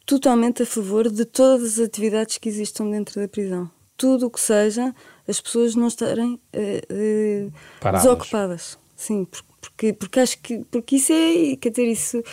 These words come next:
Speaker 1: isso é essencial para a vida de, de qualquer pessoa, dentro e fora
Speaker 2: Mas
Speaker 1: da
Speaker 2: o dia
Speaker 1: prisão.
Speaker 2: seguinte ao fim do cumprimento da pena não come-,
Speaker 1: O
Speaker 2: não
Speaker 1: dia
Speaker 2: começa a ser trabalhado antes, dentro da prisão?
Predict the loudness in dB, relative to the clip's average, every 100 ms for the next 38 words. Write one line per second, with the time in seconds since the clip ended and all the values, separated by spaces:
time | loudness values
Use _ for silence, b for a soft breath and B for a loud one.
0 | B B -2 6 6 6 2 4 2 4
1 | 2 2 2 0 0 -10 -8 -2 -2 -2
2 | -4 -2 2 4 4 2 2 2 4 4
3 | 2 4 6 6 4 0 0 2 0 0
4 | -2 0 -2 0 -2 -2 -2 -2 0 -2
5 | -2 -2 -2 -2 4 4 8 6 6 2
6 | 0 0 2 2 0 0 0 0 -6 -6
7 | -4 -4 -4 -8 -8 -8 -6 -4 -6